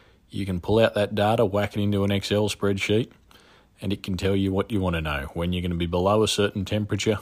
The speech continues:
above a certain temperature, how long you're gonna be in whatever extreme you plan to be at,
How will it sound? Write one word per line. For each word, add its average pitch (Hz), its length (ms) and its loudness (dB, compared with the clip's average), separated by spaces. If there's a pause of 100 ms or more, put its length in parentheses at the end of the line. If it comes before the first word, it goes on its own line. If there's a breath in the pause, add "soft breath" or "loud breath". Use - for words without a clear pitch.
(120)
above 90 360 -2
a - 20 -2
certain 98 340 0
temperature, 101 600 -2 (200)
how 98 140 4
long 98 300 2
you're 95 160 0
gonna 95 180 0
be 95 460 0
in 82 180 -4 (160)
whatever 95 460 2
extreme 101 520 0
you 90 300 -2 (480)
plan 98 300 0
to 92 80 0
be 101 240 4
at, - 180 -2